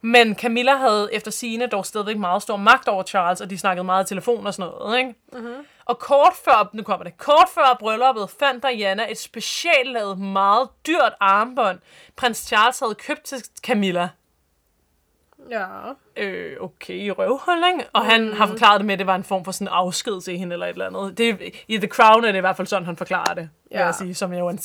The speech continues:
Speaker 1: en fiktiv serie, ikke? Men altså,
Speaker 2: Ja, ja.
Speaker 1: baseret på virkelige hændelser, ikke? Under parrets honeymoon, eller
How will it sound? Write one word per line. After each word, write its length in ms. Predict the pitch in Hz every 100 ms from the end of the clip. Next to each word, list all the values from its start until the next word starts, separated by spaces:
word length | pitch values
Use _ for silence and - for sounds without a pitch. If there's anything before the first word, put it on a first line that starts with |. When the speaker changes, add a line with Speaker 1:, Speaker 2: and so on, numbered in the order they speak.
| -
Speaker 1:
en 120 | 196
fiktiv 320 | 226 - 196
serie, 340 | 175 - 127 208
ikke? 120 | 202
Men 140 | 202 185
altså, 180 | 180 202
Speaker 2:
Ja, 220 | 170 190
ja. 60 |
Speaker 1:
baseret 340 | 180 208 208 185
på 120 | 170 -
virkelige 260 | 185 170
hændelser, 340 | 165 160 165 190
ikke? 140 | 208 - - - - - - _ _ - 302
Under 120 | 311 349
parrets 460 | - 302 254 269 -
honeymoon, 840 | - 277 330 339 247 196 175 165 _ _ _ _ _ _
eller 160 | 196